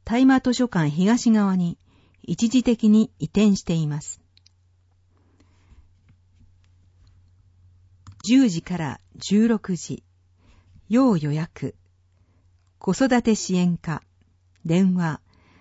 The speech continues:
ゼロ七四五四四五一ゼロ五。女性カウンセラーによる女性の悩み相談。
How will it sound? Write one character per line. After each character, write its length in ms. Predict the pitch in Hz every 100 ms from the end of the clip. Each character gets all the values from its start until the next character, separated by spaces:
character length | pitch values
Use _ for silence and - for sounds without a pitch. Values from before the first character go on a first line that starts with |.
| _ 196
ゼ 180 | 180
ロ 140 | 214 254
七 240 | 262 226
四 340 | 160 160 180 180
五 340 | 165 139 123 _ _ _ -
四 320 | 185 214 233
四 300 | 220 170 139 _ _ _ _ _ 160
五 320 | 185 262 269
一 360 | 262 - 143
ゼ 140 | 127 151
ロ 200 | 165 156
五。 260 | 147 147 - _ _ _ _ _ _ _ _ _ _ _ _ _ _ _ _ _ _ _
女 160 | 170 196
性 320 | 196 294 285
カ 140 | - 247
ウ 140 | 254
ン 40 |
セ 180 | 233 165
ラ 180 | 143 143
ー 20 |
に 120 | 147
よ 140 | 143 131
る 180 | 143 - _ _ _ _ _ -
女 160 | 185
性 200 | 185 247
の 140 | 233 208
悩 280 | 170 202 240
み 120 | 240
相 280 | - 190 147
談。 240 | 131